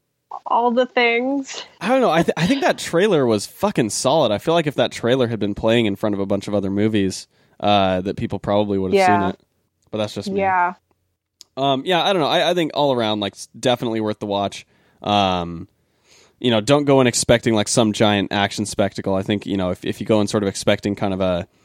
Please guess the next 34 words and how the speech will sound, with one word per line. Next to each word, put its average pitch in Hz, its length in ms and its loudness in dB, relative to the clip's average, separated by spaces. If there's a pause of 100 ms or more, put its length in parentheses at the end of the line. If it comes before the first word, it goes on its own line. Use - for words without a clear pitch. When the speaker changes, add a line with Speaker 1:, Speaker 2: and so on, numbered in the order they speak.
(580)
Speaker 2:
uh, 98 300 2
a 101 100 0
mystery 127 640 0 (360)
movie 127 420 2
or, 104 120 0
or, 104 200 -2
you 104 80 -2
know, 101 100 -2
just 98 160 -10
kind 107 120 -2
of 98 60 -2
an 95 60 -2
interesting 101 400 -4
character 98 380 -2
piece, 95 280 -2
I 98 60 -2
think 98 180 -2
that's, - 340 0
that's 95 220 -2
exactly 98 460 -2
where 92 160 0
this 92 140 -2
sort 98 160 -2
of - 40 -6
fits - 280 -4
in. 104 240 2 (720)
Um, 92 500 0
Speaker 1:
Yeah, 185 440 0 (340)
not 196 260 0
an 190 140 0
action - 400 -4
movie 180 320 -4
at - 140 -2
all. - 300 0